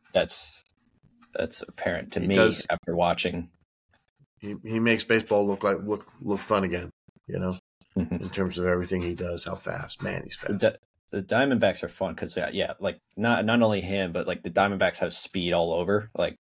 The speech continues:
Speaker 2: Yeah.
Speaker 1: Ketel Marte is not a slow guy. He's not a slow,
Speaker 2: Mm-hmm.
Speaker 1: slow player either, and he's, he hits right behind Carroll. Um, he's, like, a switch hitter. The Yankees <laughs> were rumored to trade for him two years ago, but
Speaker 2: Hmm.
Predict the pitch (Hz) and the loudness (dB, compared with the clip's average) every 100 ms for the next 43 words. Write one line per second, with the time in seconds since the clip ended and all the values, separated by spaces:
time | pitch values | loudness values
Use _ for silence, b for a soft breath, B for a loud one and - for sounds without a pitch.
0 | - 92 87 - - 101 95 90 92 87 | -6 -2 -2 -2 0 2 0 -2 -2 -2
1 | 80 87 85 85 _ _ _ _ _ _ | -2 -4 -4 -4 _ _ _ _ _ _
2 | - - 101 87 87 85 - 87 - 107 | -8 -2 2 2 4 0 -2 -8 -2 0
3 | 101 87 - - 87 82 80 _ _ _ | 2 0 -2 -2 0 -2 -4 _ _ _
4 | _ _ _ _ _ _ 101 95 92 92 | _ _ _ _ _ _ -4 0 -2 -4
5 | - _ _ - - 82 - 87 85 90 | -12 _ _ -4 0 0 2 0 2 0
6 | 87 82 82 _ 90 85 92 87 - 104 | 0 -2 -6 _ -6 -2 -2 -2 -2 0
7 | 95 92 - 90 - - 92 87 85 87 | 2 2 2 0 0 -2 -2 -2 0 2
8 | 82 80 - _ b b b b - 90 | 2 0 -6 _ b b b b -4 0
9 | 85 82 - - _ _ 104 95 85 - | 0 -2 -4 -10 _ _ 0 2 2 0
10 | 82 - 87 - 87 82 82 87 98 104 | -2 -2 -2 -2 -4 -4 -6 0 0 0
11 | 95 92 - 123 98 95 - 87 - - | -2 -4 0 0 2 0 0 -6 -8 -10
12 | - 95 214 - 98 92 82 - 90 92 | 2 4 4 2 -2 -2 -4 -2 0 0
13 | 98 92 87 87 85 - _ - | 0 0 0 0 -4 -6 _ -16